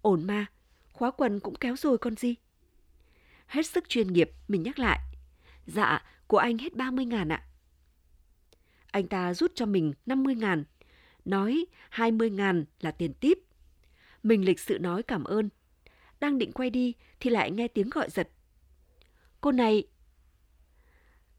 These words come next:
anh cần dùng gì thêm ạ?" Mình đon đả, bán hàng mà. Vốn dĩ tôi và cô không quen, lẽ ra không nên xen vào cuộc sống của nhau.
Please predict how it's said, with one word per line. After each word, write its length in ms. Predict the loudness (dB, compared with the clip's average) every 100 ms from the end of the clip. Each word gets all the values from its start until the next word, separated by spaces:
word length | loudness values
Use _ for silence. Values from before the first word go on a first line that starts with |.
| -4
anh 120 | 0
cần 200 | 2 2
dùng 260 | 4 2 2
gì 140 | 0
thêm 200 | 0 0
ạ?" 220 | -2 -6 _ _ _ _ _ -6
Mình 180 | -4 -2
đon 180 | -4 -2
đả, 260 | -2 -2 -8 _ _ -8
bán 140 | -6
hàng 260 | -4 -4 -2
mà. 140 | -4 -6 -16 -20 -20 _ _ _ _ _ _ _ _ _ _ 2
Vốn 200 | 4 4
dĩ 400 | 0 0 2 0 -2 _ 4
tôi 220 | 6 6
và 100 | 2
cô 180 | -2 -2
không 200 | -4 -4
quen, 380 | -4 -2 -2 -4 _ _ _ _ -2
lẽ 140 | 0
ra 200 | 0 -4
không 220 | -4 0
nên 180 | 2 0
xen 260 | 0 -2 -2
vào 100 | -4
cuộc 200 | -4 -4
sống 140 | -4
của 120 | -2
nhau. 320 | 0 0 -2